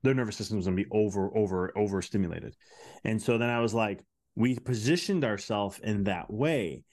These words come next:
to say, "We're here for you guys," not to make more money. Because this is one thing that, I, I, I, I mean, we ended up making more money. I'll talk about that in a minute, but that wasn't our purpose. Our purpose was to serve.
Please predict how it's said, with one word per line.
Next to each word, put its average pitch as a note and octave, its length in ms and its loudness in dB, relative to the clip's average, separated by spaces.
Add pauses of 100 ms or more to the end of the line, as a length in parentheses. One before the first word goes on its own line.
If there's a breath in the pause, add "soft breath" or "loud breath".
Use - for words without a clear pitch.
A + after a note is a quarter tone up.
(140)
to A#2+ 100 2
say, A2 160 0
"We're F#2+ 160 0
here G2+ 220 0
for - 100 -12
you D2+ 140 -6
guys," B1+ 320 -10 (400 loud breath)
not B2 300 0
to A#2+ 80 -4
make A2+ 200 -2
more G#2 120 -4
money. E2 300 -8 (680)
Because A2+ 280 2
this A2+ 120 0
is G#2 120 -2
one A2+ 180 2
thing A#2+ 220 0
that, G#2 360 -2
I, G#2+ 300 -6 (140)
I, G2+ 180 -4
I, G#2 260 -4
I G#2+ 40 -4
mean, A2+ 160 4
we G#2+ 100 4
ended A2 180 -2
up F2+ 60 -4
making F2 260 -6
more D#2+ 120 -4
money. E2 180 -2
I'll F#2+ 80 -2
talk G2 160 -4
about F2+ 140 -4
that F2 60 -2
in D#2 80 -4
a - 20 -4
minute, B2+ 200 0
but - 200 -2 (340 loud breath)
that B2 160 0
wasn't C#3+ 260 0
our A2+ 60 0
purpose. - 460 -6 (100)
Our A2 120 -4
purpose D#3 380 -4
was A#2 160 0
to G2+ 80 -2
serve. - 400 -4